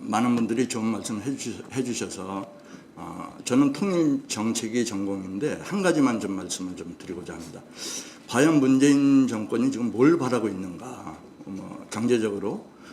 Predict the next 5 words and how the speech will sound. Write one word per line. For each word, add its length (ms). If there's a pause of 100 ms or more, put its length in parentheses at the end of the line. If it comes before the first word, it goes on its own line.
(140)
자유민주주의에서 1000
인민민주주의로 1040
가고 240
있는 380
거죠. 420